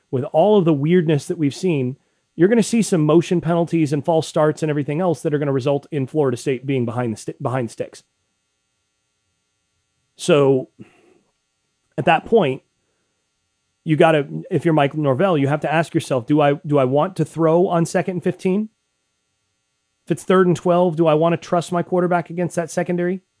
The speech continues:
Or do I wanna just hand the ball off or, you know, throw a screen, that sort of thing, and play for field position?" And honestly, I think we're gonna see the latter. I think, I think there's gonna be some times where they're gonna play behind the sticks,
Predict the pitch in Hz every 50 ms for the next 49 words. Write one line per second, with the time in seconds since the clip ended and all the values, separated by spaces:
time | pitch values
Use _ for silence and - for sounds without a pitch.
0 | _ _ _ _ _ _ _ _ _ _ - 151 139 151 160 156 156 151 147 147
1 | 143 139 - - 156 151 147 139 135 151 147 143 143 143 139 139 135 - - -
2 | 170 147 135 127 123 143 - - 185 139 120 120 - - 160 156 147 139 - -
3 | - 151 143 143 139 139 139 143 143 - 151 147 143 - - 147 135 135 135 -
4 | 147 135 131 - - - 160 147 139 135 - 143 131 - - 143 127 120 - 117
5 | 107 107 101 - - 131 _ _ _ _ _ _ _ _ _ _ _ _ _ _
6 | _ _ _ _ _ _ _ _ _ _ _ - 139 123 131 - - 156 160 160
7 | - - 175 147 139 - 165 151 139 156 147 143 135 123 - - 147 123 120 113
8 | 131 127 120 - 82 87 - _ 143 135 135 143 139 - _ - 143 143 143 147
9 | - - _ _ _ _ _ _ _ _ _ _ _ _ _ _ _ _ - 147
10 | 147 135 123 127 151 151 170 165 175 165 - 180 180 - 160 170 165 165 160 147
11 | 151 151 151 147 147 143 - 160 156 156 165 151 156 175 175 185 - - - 143
12 | 151 - - - -